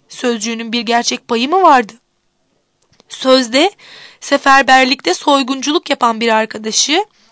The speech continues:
ona bir heybe dolusu altın bırakmış. Soyguncu bir yerde vurulmuş, altınlar da ona kalmış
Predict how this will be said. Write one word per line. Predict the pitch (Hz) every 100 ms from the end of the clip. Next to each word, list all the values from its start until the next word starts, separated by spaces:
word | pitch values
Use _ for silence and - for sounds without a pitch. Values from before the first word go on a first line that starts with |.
| _ _
ona | 254 233 262 381 - _
bir | 320
heybe | 320 311 320 320
dolusu | 254 254 -
altın | 349 294 - 277
bırakmış. | 233 - - - - - _ _ - -
Soyguncu | - - 294 254 302 311
bir | 339
yerde | 294 262 233 220
vurulmuş, | 214 214 208 247 440 - - _ _
altınlar | 349 302 - 226 214 226
da |
ona | 403 440 427
kalmış | 349 269 220 -